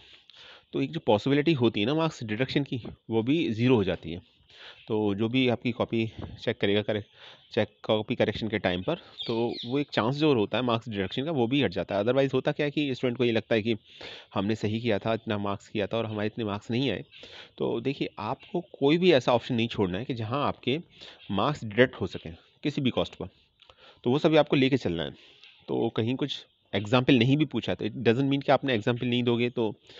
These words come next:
काम चल जाएगा। ठीक है, वो अपना, अपनी जगह ठीक है बात, लेकिन एग्जांपल दीजिए उसको, क्योंकि जब भी कभी एक्सप्लेन करते हैं तो एग्जांपल देते हैं। इसी, इसी तरीके से जब एप्लीकेशन बेस्ड क्वेश्चन दे रहे हैं, हम आंसर बता रहे हैं, उसमें कुछ क्वेश्चन आया हुआ है,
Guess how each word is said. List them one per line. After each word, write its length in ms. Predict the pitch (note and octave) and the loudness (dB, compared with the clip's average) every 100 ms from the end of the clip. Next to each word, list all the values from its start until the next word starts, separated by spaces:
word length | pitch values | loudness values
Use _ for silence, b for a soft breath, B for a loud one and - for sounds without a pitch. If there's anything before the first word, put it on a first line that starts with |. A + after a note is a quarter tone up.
| B B | B B
काम 160 | A2 G#2+ | 0 2
चल 160 | G#2+ | 0
जाएगा। 340 | F#2+ E2+ E3 F#3+ - | 0 -2 -4 -6 -2
ठीक 160 | G3 | 0
है, 120 | D#3 E3 _ B B | 0 -2 _ B B
वो 120 | B2+ B2+ | 0 2
अपना, 220 | A#2+ B2+ | 2 -2
अपनी 340 | - - A#2 | -2 -6 -4
जगह 160 | A#2 A#2+ | 0 0
ठीक 240 | - C3 | 0 2
है 100 | B2 | 2
बात, 220 | G#2 C3+ | 0 0
लेकिन 220 | C3+ B2+ D3+ | -2 -4 -4
एग्जांपल 380 | - G2 B2 - | -4 -4 -4 -2
दीजिए 260 | A2+ G#2+ G2 | 0 0 -2
उसको, 200 | - A2 | -6 -12
क्योंकि 220 | A#2 B2 | -12 -6
जब 100 | A#2+ | -4
भी 80 | C3+ | -2
कभी 240 | C#3 C3+ | -2 0
एक्सप्लेन 360 | G#2+ - C#3 C#3 | -2 -2 -2 0
करते 260 | G#2+ - | -2 -2
हैं 120 | F#2 A#2 B B B B | -4 -6 B B B B
तो 60 | - | 0
एग्जांपल 380 | A2+ A2 A#2 A#2+ | 0 2 0 0
देते 200 | F#2+ G2+ | 0 -2
हैं। 100 | G#2 | -4
इसी, 280 | A#2+ - C#3+ - | -4 -2 -4 -4
इसी 200 | C3+ D#3 | -6 -2
तरीके 260 | D3 C3 | -2 -2
से 100 | C3+ | -2
जब 120 | C3 B2 | 0 0
एप्लीकेशन 420 | A#2 B2+ B2+ B2+ | -2 -4 -4 -2
बेस्ड 140 | A#2+ | -2
क्वेश्चन 240 | B2 B2 A2+ | -2 -2 0
दे 140 | A2 | 2
रहे 80 | A2 | 2
हैं, 60 | |
हम 120 | A#2 A2 | -2 -2
आंसर 300 | G#2+ G#2+ A#2 | 0 0 0
बता 240 | G#2+ G2+ | 0 2
रहे 120 | F#2+ | 0
हैं, 60 | G2 | -2
उसमें 160 | G2+ | -6
कुछ 160 | G2+ G2+ | -8 -6
क्वेश्चन 240 | A2+ A2+ | -6 -2
आया 180 | G2+ G2+ | 0 2
हुआ 180 | G#2 | 2
है, 60 | F#2 | 2